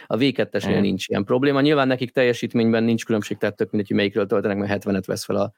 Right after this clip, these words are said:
Speaker 1: az Ioniq, de ugye a V három az elméletben kétszázötven kilowatttal, a V kettes az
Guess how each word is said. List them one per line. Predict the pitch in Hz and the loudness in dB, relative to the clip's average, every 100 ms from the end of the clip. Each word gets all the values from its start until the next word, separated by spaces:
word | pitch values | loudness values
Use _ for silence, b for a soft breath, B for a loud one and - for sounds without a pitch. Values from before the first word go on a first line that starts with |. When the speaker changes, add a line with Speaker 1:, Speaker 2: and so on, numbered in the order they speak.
| B B B | B B B
Speaker 1:
az | - 101 95 104 | -4 0 0 0
Ioniq, | 117 143 165 151 | 2 2 2 0
de | 123 120 120 | 2 4 4
ugye | 117 117 | 4 2
a | 113 | 2
V | 117 110 | 2 2
három | 107 104 101 | 2 2 0
az | 98 107 | 0 0
elméletben | 113 107 101 101 101 95 95 101 | 2 2 2 2 2 0 -2 -2
kétszázötven | 135 139 131 117 - 110 | -2 0 -2 -2 -2 -2
kilowatttal, | 104 107 104 101 - 104 104 | 0 2 2 -2 0 2 2
a | - 95 95 92 | 0 0 0 0
V | 101 98 | 0 0
kettes | 98 - 95 - | -2 -4 -8 -4
az | 98 92 - | -4 -6 -12